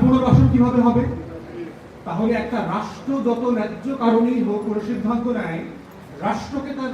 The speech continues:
রিপ্লেসমেন্ট সেবার মেকানিজমটা আগে তৈরি করতে হয়,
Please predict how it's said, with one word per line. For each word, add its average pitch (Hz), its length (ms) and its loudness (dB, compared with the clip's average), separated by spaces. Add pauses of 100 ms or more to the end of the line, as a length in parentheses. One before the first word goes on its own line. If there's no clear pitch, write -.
রিপ্লেসমেন্ট 254 720 -2 (160)
সেবার 233 360 2
মেকানিজমটা 240 840 -2 (160)
আগে 226 220 2
তৈরি 240 140 2
করতে 214 260 -2
হয়, 139 180 -6